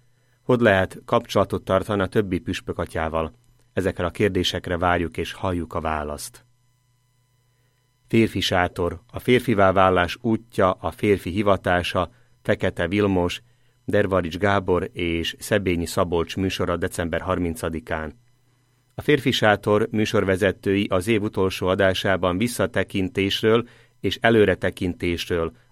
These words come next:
a hálaadásról osztják meg élményeiket, gondolataikat húsz óra tizenhat perckor. Az év utolsó napján is tartsanak a Mária Rádióval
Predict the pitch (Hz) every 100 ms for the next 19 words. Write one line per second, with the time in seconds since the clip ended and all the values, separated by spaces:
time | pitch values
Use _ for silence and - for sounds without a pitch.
0 | - 95 107 107 104 98 95 92 98 92
1 | 98 - 101 92 90 95 107 107 98 95
2 | 87 82 - 82 - 104 107 98 87 -
3 | 85 82 - 78 - _ _ _ _ _
4 | _ 120 113 - 87 80 - 95 85 78
5 | 80 - 78 76 - 82 78 - _ _
6 | _ _ _ _ _ _ _ _ - 104
7 | 127 113 110 101 - 95 92 - 101 95
8 | 101 87 - 104 101 - 90 87 - 87
9 | 95 98 101 90 85 85 85 82 82